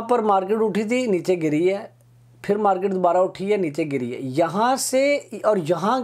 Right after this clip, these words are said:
के का जो गैप है वो कितना है? एक, दो, तीन साल का गैप है। क्यों है? क्यों है? उस वक्त में टेक्नोलॉजी डेवलप हो रही थी, अडैप्शन हो रही थी, वो किस-, किसी को पता नहीं था। उसके बाद ये जो बुल मार्केट आती है,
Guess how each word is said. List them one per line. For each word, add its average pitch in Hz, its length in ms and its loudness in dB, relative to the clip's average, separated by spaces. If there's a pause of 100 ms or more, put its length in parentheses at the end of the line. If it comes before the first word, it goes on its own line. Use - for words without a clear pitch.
(120)
के 233 280 2 (220)
का 226 140 2
जो 226 140 -2
गैप 165 560 2
है 196 160 2
वो 220 120 -6
कितना 208 320 -4
है? 233 280 2 (840)
एक, 220 560 2
दो, 175 460 2 (180)
तीन 226 360 2
साल 185 380 2
का 190 140 0
गैप 123 340 -6
है। - 100 -20 (600)
क्यों 226 320 0
है? - 200 -6 (680)
क्यों 214 260 0
है? 117 100 -4
उस - 280 -6
वक्त 196 160 0
में 220 100 0
टेक्नोलॉजी 165 640 -2
डेवलप 143 500 -2
हो 120 120 -4
रही 107 120 -12
थी, - 240 -20
अडैप्शन 156 520 -2
हो 135 140 -4
रही 113 140 -6
थी, - 220 -20
वो 123 60 -8 (100)
किस-, 151 200 -4
किसी 190 260 -4
को 208 100 2
पता 185 300 0
नहीं 151 160 -2
था। - 160 -18 (480)
उसके 226 220 -2
बाद 226 260 2
ये 247 160 0
जो 277 100 2
बुल 233 200 2
मार्केट 233 380 2
आती 233 320 0
है, 240 120 2